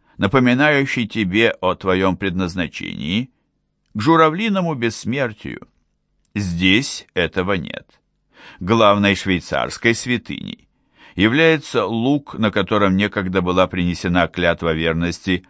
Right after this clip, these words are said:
отцами-основателями Первого Союза кантонов, и трава, и коровы настоящие. Комментарий Василия Жуковского, подплывшего на лодке к лугу Рютли,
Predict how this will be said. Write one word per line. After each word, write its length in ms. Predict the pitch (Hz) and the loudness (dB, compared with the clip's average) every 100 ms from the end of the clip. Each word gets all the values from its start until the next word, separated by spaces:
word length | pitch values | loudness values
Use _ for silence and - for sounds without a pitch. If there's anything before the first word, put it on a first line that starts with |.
| - | -4
отцами-основателями 1300 | 98 - 101 87 85 - 82 82 80 85 82 85 | -4 0 2 2 0 -2 0 0 0 -4 -2 -2
Первого 480 | 80 82 82 82 82 | -2 -2 0 0 -2
Союза 480 | - 82 85 78 85 | -4 -4 -4 -6 -4
кантонов, 760 | 87 82 71 58 50 104 - _ _ _ _ _ _ - | -2 -2 -4 -10 -8 -8 -10 _ _ _ _ _ _ -6
и 100 | 170 | -4
трава, 680 | 165 160 127 87 62 73 110 _ _ _ - | -2 0 2 2 0 -2 -4 _ _ _ -6
и 120 | 92 | -2
коровы 680 | 98 120 123 104 87 92 104 | 0 2 2 2 0 0 -2
настоящие. 960 | 104 107 - 104 55 50 - - - - _ _ _ _ _ - - | -2 -6 -4 -6 -6 -10 -12 -14 -14 -18 _ _ _ _ _ -20 -2
Комментарий 760 | 120 127 123 135 127 117 117 | 4 4 4 4 4 4 2
Василия 580 | 107 101 104 92 90 85 | 2 0 -2 -2 0 0
Жуковского, 800 | 78 - 82 76 - 95 101 101 - | -4 -6 -8 -8 -4 0 0 0 -2
подплывшего 640 | 101 - 104 95 - 95 | -2 -2 -4 -4 -2 -2
на 140 | 92 87 | 0 0
лодке 420 | 98 90 - 92 | -2 -4 -4 -6
к 180 | - 104 | -6 -8
лугу 600 | 101 101 90 95 95 _ - | -4 -4 -2 -2 -4 _ -6
Рютли, 760 | 92 92 87 - 98 107 117 | -2 0 -2 -4 -2 -2 -4